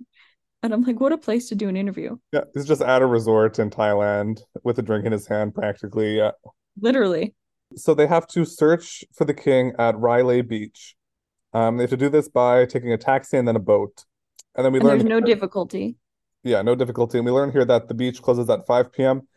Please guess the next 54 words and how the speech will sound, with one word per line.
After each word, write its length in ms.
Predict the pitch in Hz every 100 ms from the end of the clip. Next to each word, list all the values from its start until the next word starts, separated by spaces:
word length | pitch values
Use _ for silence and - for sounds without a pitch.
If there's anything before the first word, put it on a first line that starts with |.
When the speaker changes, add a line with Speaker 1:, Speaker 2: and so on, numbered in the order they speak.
| _ _
Speaker 2:
and 80 | -
the 80 | 120
Guidos 400 | 110 113 113 107
don't 160 | 107 101
start 300 | - 110 101
until 260 | 95 104
six 300 | 98 110 101
P 180 | - -
M. 220 | 101 92
So 340 | - 101 98 101 _ _ _ _ _ -
we 180 | 117 113
know 180 | 110
right 220 | 107 107 98
then 160 | 107
and 100 | 101
there 160 | 101 101
that 180 | 101 95 -
they're 240 | 110 110
not 220 | 107 104
gonna 160 | - 107
be 100 | 98
able 180 | 101 101
to 80 | 98
get 220 | 98 95
there 220 | 101 98
in 100 | 98
time 400 | 104 101 101 110
because 380 | - 95 95 90 _ - -
obviously 360 | 104 98 -
they're 80 | 98
starting 280 | 95 101 101
afterward. 440 | 98 - 104 98 -
But 340 | 143 123 - - _ _ _
there's 140 | 143 151
a 40 |
little 140 | 180 196
moment 300 | 143 147 131
where 140 | 135
Margarita's 640 | 123 123 139 135 131 113 -
reading 360 | 113 113 131 131
the 60 | 110
clue, 500 | - 117 120 147 147 _ _ -
um, 260 | 110 104 101
saying, 220 | - 117
like, 160 | 113 104
where 140 | 113
they 80 | 110
need 160 | 113 104
to 60 |
go. 260 | 104 110 117 _ _ -
And 120 | 120
then 140 | 117
Frank's 420 | 110 - 117 117 -
like, 400 | 120 107 101